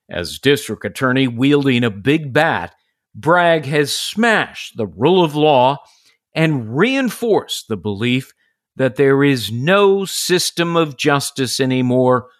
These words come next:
only a corrupted legal system. Joining me now to talk about it is former counsel for President Trump,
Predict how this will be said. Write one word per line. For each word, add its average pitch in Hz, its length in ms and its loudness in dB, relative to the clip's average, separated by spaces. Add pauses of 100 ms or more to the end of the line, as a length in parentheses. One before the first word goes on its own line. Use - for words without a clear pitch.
(260)
only 139 380 2
a 117 160 2
corrupted 123 960 -2 (360)
legal 120 480 0
system. 76 580 -10 (760)
Joining 294 380 0
me 196 120 2
now 147 180 4
to 123 120 0
talk 139 360 0
about 76 300 -12
it 113 120 -4
is 139 160 0
former 233 640 0 (100)
counsel 175 580 0
for 131 460 2
President 113 640 0
Trump, 190 540 0